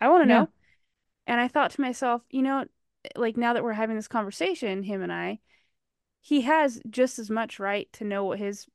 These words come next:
Speaker 1: breakdown is as well, but not as a child. And I'm not saying that from, like, the overbearing mother perspective, but, like, I want him to fully understand the ramifications of what he signed off on when he gave that away,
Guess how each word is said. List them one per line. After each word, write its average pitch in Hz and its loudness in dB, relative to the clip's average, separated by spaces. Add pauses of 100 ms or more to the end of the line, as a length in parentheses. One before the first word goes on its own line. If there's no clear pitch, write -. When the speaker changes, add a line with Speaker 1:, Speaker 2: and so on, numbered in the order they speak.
(240)
Speaker 1:
breakdown 185 -4
is 190 -4
as 202 -12
well, 190 -4 (600)
but - 2
not 240 0
as 254 -2
a 233 -6
child. - -8 (640)
And 254 4
I'm 277 8
not 330 6
saying 269 2
that 220 0
from, 226 -4
like, 196 -6
the 190 2
overbearing 196 -2 (140)
mother 208 -2
perspective, 247 -6
but, - -4
like, 214 -2
I 247 -2
want 269 0
him 247 0
to 214 -8
fully 208 -4
understand 196 -6
the 185 -6
ramifications 190 -8
of 180 -14
what 175 -6
he 190 -10
signed 170 -8
off 165 -4
on 262 -2
when 202 -2
he 185 -6 (240)
gave 185 -8
that 202 -2
away, 190 -4